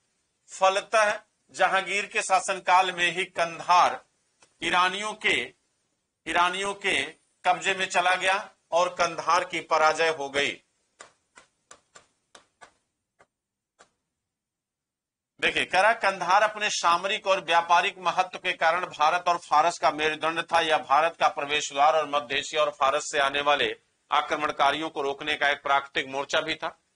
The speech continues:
सोलह सौ बाईस में बच्चों इस पर कब्जा हुआ। अब देखिए, शहजादा खुर्रम का विद्रोह। खुर्रम माने कौन है बच्चों? शाहजहां।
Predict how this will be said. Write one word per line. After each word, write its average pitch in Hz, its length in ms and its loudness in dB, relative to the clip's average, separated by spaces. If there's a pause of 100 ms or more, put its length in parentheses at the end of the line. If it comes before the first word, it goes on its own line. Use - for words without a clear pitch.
(120)
सोलह 165 300 0
सौ 170 160 -2
बाईस 147 380 0
में 147 180 -4
बच्चों 160 340 -10 (320)
इस 151 120 -10
पर 165 140 -2
कब्जा 156 340 0
हुआ। 170 220 0
अब - 80 0
देखिए, 151 380 -4 (240)
शहजादा 170 520 2
खुर्रम 170 380 -4
का 170 120 2
विद्रोह। 156 500 -4 (920)
खुर्रम 165 280 -2
माने 170 280 0
कौन 175 300 2
है 175 60 -2
बच्चों? 175 340 -6
शाहजहां। 147 520 0